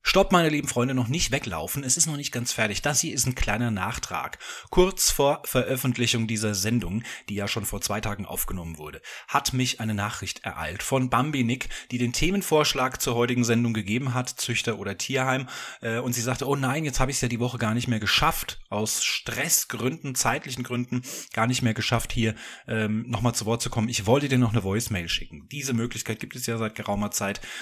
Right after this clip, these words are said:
und, ähm, sie wollte ganz gerne da ein bisschen involviert sein und auch was zu dem Thema sagen. Das hat jetzt nicht mehr funktioniert, aber ich möchte das natürlich gerne nachholen. Deswegen wird es zu dieser heutigen Sendung noch eine Feedback-Folge geben und die werde ich in den kommenden Tagen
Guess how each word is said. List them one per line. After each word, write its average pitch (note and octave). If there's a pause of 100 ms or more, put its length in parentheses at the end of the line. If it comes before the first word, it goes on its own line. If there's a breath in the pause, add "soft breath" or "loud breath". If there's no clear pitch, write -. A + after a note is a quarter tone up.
(180 loud breath)
und, G2+
ähm, G2
sie G#2
wollte G#2+
ganz G2+
gerne F#2+
da F#2+
ein F2
bisschen G2
involviert G2
sein G2+
und G#2
auch -
was A#2
zu -
dem G2+
Thema G#2
sagen. F#2+
Das -
hat D3
jetzt C3
nicht C3+
mehr B2+
funktioniert, G#2
aber A#2+
ich -
möchte C3
das A#2
natürlich A2
gerne F2
nachholen. F#2
Deswegen B2+
wird C3
es C#3+ (360 loud breath)
zu -
dieser A#2
heutigen D#3
Sendung A#2+
noch A2
eine G#2+ (340 loud breath)
Feedback-Folge -
geben G#2+ (280 loud breath)
und G#2+
die G#2+
werde A#2
ich A#2+
in B2
den A2
kommenden B2+
Tagen B2